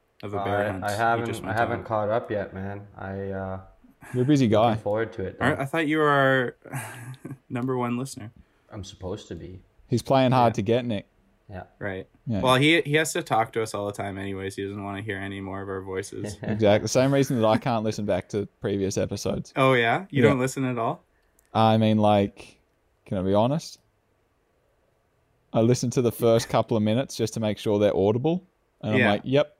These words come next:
Speaker 3: there's noise."
Speaker 1: Just to make
Speaker 3: Donk.
Speaker 1: sure I didn't screw anything up. <laughs>
Speaker 3: Done.
Speaker 1: I,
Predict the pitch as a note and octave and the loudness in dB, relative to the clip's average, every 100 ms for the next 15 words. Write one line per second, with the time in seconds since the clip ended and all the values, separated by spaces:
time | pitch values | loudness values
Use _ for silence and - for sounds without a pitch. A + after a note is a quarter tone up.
0 | - A#2 A2 G#2 G2 G2 - _ _ _ | -2 -2 0 0 2 0 -6 _ _ _
1 | - C3+ - C#3 C3 D#4+ C3 B2 A#2 A2+ | -8 -6 0 2 4 6 6 4 -2 -6
2 | - A2 A2 A2+ A#2+ G#2+ A2 B2+ - - | -4 -2 0 -2 -4 -6 -8 -10 -16 0
3 | A#2 G#2+ G#2 - _ _ _ _ _ _ | 4 4 2 -4 _ _ _ _ _ _
4 | _ _ _ _ A#2 B2+ | _ _ _ _ 2 4